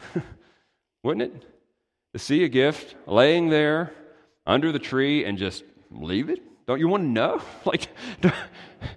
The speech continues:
I mean, don't you want it? I mean, Christ is offering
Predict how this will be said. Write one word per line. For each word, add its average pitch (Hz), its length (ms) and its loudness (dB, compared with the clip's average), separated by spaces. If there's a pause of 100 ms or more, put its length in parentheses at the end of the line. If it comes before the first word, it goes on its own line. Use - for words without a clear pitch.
(1900)
I 113 40 0
mean, 143 100 0 (360)
don't 226 140 6
you 277 100 4
want 165 300 8
it? 339 240 -4 (3000)
I - 40 2
mean, 185 80 2
Christ 220 360 4
is 170 120 4
offering 339 640 8